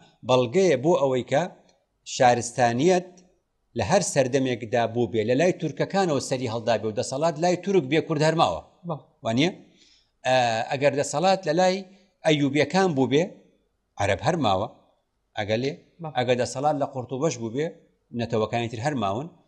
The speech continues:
Speaker 1: لەبەر ئەوەی کە، ئە، ئیسلام، ئە، تێزێک، فکرەیەکی داهێنا، پێی ئەوترێ ئەتەنەوع داخل الوحدە. یعنی یەکبوون مانای ئەوە نی هەمومان ببین بە یەک.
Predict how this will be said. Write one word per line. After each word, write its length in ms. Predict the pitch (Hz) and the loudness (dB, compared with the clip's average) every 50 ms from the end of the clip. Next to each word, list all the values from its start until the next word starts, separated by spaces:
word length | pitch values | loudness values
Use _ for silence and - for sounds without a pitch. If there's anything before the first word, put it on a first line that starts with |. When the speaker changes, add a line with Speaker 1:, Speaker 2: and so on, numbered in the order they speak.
| _ _ | _ _
Speaker 1:
لەبەر 220 | - 101 104 127 123 | -10 -6 -4 -2 -2
ئەوەی 200 | 131 135 165 160 | 0 0 -2 -2
کە، 180 | 160 160 160 175 175 - - _ _ _ _ _ _ | -2 -4 -4 -4 -6 -8 -16 _ _ _ _ _ _
ئە، 120 | 120 107 98 92 87 87 - - - - _ | -8 -6 -6 -6 -6 -8 -10 -14 -18 -20 _
ئیسلام، 440 | - 123 - - - 165 175 190 190 196 - - - _ _ _ _ _ _ _ _ _ _ _ - | -12 -10 -10 -4 0 0 2 2 0 -4 -8 -18 -20 _ _ _ _ _ _ _ _ _ _ _ -14
ئە، 100 | - 110 107 101 101 101 _ _ | -12 -12 -12 -12 -14 -18 _ _
تێزێک، 520 | - 156 170 156 127 98 104 92 80 - - _ _ _ _ _ - | 2 4 6 6 6 4 0 -4 -4 -6 -12 _ _ _ _ _ -8
فکرەیەکی 640 | 147 - - - 156 185 185 160 135 - - 123 107 | -8 -6 -2 2 4 4 6 4 4 2 -2 -2 0
داهێنا، 540 | 110 117 113 107 95 107 104 104 113 127 147 170 165 - - _ _ _ _ - | 2 2 2 2 2 -2 -2 -2 -2 -2 -4 -6 -8 -14 -20 _ _ _ _ 0
پێی 140 | 160 175 180 147 | 2 4 4 4
ئەوترێ 440 | 147 143 143 135 135 151 156 170 170 - | 2 0 -2 -4 -4 -4 -2 -2 -2 -2
ئەتەنەوع 580 | 123 123 - - - 139 151 165 165 160 160 - | -4 -6 -6 -4 -4 -2 -2 0 -2 -2 -2 -2
داخل 380 | 117 139 147 147 127 - 139 117 | 0 2 2 2 2 0 -2 0
الوحدە. 420 | 110 107 110 113 - - 92 82 73 - _ _ _ _ - | 0 2 2 0 0 0 -6 -10 -10 -12 _ _ _ _ -6
یعنی 240 | 117 117 123 123 113 | -4 -2 0 0 2
یەکبوون 520 | 113 135 139 135 - 127 151 185 196 185 170 151 | 4 4 2 2 0 -2 0 0 0 0 0 0
مانای 320 | 143 139 147 170 180 165 | 0 0 0 0 0 0
ئەوە 240 | 131 151 156 156 165 | 0 0 0 0 0
نی 160 | 190 226 240 208 165 | 0 0 0 0 0
هەمومان 400 | 151 151 147 139 135 135 131 127 | 2 0 0 0 2 2 0 0
ببین 280 | 123 127 120 131 131 127 117 110 | 0 0 0 0 0 0 2 2
بە 100 | 127 123 | 4 6
یەک. 260 | 135 147 139 - | 6 6 6 4